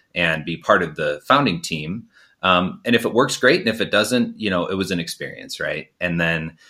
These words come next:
uh, as we started to grow the business, uh, together, the first six years at Exercise Coach, I was both the franchise director, the salesperson, and the real estate guy. So, um, I would help get people signed up for the franchise.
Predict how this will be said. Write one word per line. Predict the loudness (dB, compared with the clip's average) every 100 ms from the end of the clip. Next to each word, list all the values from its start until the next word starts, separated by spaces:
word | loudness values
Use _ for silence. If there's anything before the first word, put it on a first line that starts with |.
| _ _
uh, | 0 2
as | 2 2
we | 0
started | 6 6 6 0
to | -2 -2 -4
grow | -2 0 2 0 -6
the | -12
business, | -6 -4 -4 -8 -8 -8 -10 -8
uh, | -6 -6
together, | -8 -6 -4 -2 -4
the | -6
first | 0 0 0 -4
six | -4 -6
years | -4 -4 -6 -6 -6
at | -4
Exercise | -4 -8 -8 -8 -8 -8
Coach, | -8 -8 -8 -12 _ -20 _ 2
I | 4
was | 4 2
both | 2 2 2
the | -4
franchise | -2 -2 0 0 0 -6 -12 _ -8
director, | -2 -2 -2 -6 -4
the | -4
salesperson, | -4 -4 -4 -8 -6 -8 -10 -4
and | 0 2 2
the | 0
real | -2 -4
estate | -6 -10 -12
guy. | -18 -18 _ _
So, | -6 2 4 4 2 -4 -18 -20 -16 -2
um, | 0 0 2
I | 4
would | 4 4
help | 4 2 0 -16 _ _ -4
get | -2 -2
people | -4 -4 -4
signed | -2 0 2
up | 0 0 -6
for | 0 2
the | 2
franchise. | -2 -4 -4 -6 -8 -10